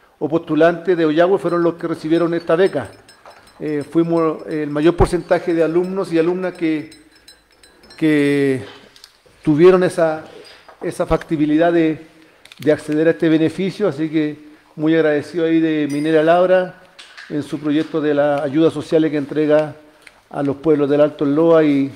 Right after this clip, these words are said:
Ollagüe y Cosca. Eso es por parte de la información que tengo yo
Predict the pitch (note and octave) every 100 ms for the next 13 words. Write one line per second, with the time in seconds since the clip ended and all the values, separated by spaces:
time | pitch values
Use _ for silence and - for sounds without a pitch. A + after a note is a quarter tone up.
0 | - _ _ - D3 D#3 D#3+ D3+ C3 -
1 | - - _ _ _ _ _ _ _ _
2 | _ _ _ _ _ _ _ _ _ _
3 | _ _ _ _ _ _ F3 F3 F#3 F#3+
4 | F#3 - F3+ - F3+ F3 F3+ E3+ E3 F3+
5 | E3 - F#3+ F3 E3+ F3+ F3 E3+